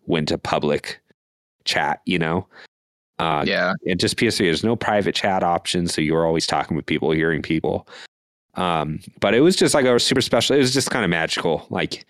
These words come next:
Speaker 1: everyone has their magic, like, first online experience. And Uncharted two and three, I must have put, like, two months of, like, real life time in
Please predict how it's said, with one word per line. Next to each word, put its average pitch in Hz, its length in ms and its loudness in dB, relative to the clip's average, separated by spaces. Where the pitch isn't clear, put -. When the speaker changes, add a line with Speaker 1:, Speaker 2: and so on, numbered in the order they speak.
Speaker 1:
everyone 123 320 2
has 95 220 0
their 90 100 2
magic, 82 400 -2
like, 80 260 -2
first - 340 -2
online 85 360 0
experience. 87 760 -2
And 87 160 0
Uncharted 87 680 0
two 98 240 2
and 78 160 -2
three, 82 260 2
I 76 120 0
must 71 240 -4
have 71 240 0
put, - 260 -2
like, 73 240 -4
two 90 240 0
months 78 340 -2
of, - 320 -2
like, - 200 -4
real 76 300 0
life 71 260 -2
time 67 320 -6
in 69 240 -6